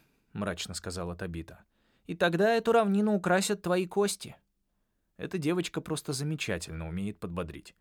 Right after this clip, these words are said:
Терри сник. "Значит, мне что, возвращаться обратно в город? Но если я не найду нового хозяина, меня снова запрут в приюте. Да и хозяева бывают так себе, я это уже испытал на собственной шкуре".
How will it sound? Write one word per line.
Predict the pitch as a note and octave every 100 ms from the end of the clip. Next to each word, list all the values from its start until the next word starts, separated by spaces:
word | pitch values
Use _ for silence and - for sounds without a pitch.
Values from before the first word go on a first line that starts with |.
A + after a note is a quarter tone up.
| _ _ _ _ _ _
Терри | A#2 C3+ D3+ D3+ _
сник. | - - F2 - - _ _ _ _ _ _ -
"Значит, | C#3 E3 - -
мне | D#3+ E3
что, | - - C#3 - _ _ _ _ -
возвращаться | F#3+ C#3+ E3 D#3+ F3+ F3 F3
обратно | D#3 F3 E3+ E3+
в |
город? | D3 G3 A3+ F3+ - _ _ _ _ _ -
Но | E3
если | D#3 G#3+ G3+
я | F#3+ F#3
не | F3+
найду | F#3+ G3 G#3+
нового | A3+ F#3 D3+ C#3
хозяина, | D#3 F#3 E3 A3+ E3+
меня | C#3+ D#3 E3
снова | - G3+ F#3+
запрут | F3+ F#3 G#3
в | -
приюте. | G#3+ A3 A#3 - A#2 _ _ _ _ _ _ -
Да | C3+
и | D#3+
хозяева | D#3 F3+ D#3+ G#3 F#3+ D#3+
бывают | D#3 D3+ D3 C#3
так | D#3 C3
себе, | - G2+ - - _
я | - C#3
это | C#3 C3+
уже | B2+ C3+
испытал | - D3 D#3 C#3
на | A2
собственной | - A#2+ - A#2 A#2+
шкуре". | B2 - A2 F2